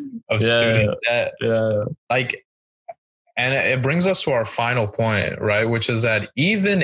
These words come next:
Speaker 1: if you are against using executive orders, right, uh, to that extent, you should at least threaten to, right?
Speaker 2: Yeah.
Speaker 1: Like, y-, it should at least be something that your opponents are concerned about,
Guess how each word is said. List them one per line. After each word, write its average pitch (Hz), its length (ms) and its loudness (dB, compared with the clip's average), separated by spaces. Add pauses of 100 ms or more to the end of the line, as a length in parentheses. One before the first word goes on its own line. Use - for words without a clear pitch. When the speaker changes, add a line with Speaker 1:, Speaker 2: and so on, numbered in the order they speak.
Speaker 1:
if 120 440 0
you 113 200 0
are 110 160 2
against 107 420 0
using 110 300 2
executive 101 680 0
orders, 101 680 -2 (180)
right, 101 320 0 (320)
uh, 104 200 2 (100)
to - 100 -2
that 95 180 0
extent, 85 460 -2 (1000)
you 127 160 0
should 143 260 0
at 117 240 0
least - 680 0
threaten 110 580 0
to, - 320 -6 (480)
right? 120 300 0
Speaker 2:
Yeah. 113 260 0 (420)
Speaker 1:
Like, 117 180 0
y-, - 180 -4
it 139 140 0
should 185 220 -2
at 123 200 -2
least 143 560 0 (600)
be 123 160 4
something 123 500 0
that 107 160 0
your 110 180 0
opponents 117 540 0
are 98 180 0
concerned 104 580 2
about, - 480 -6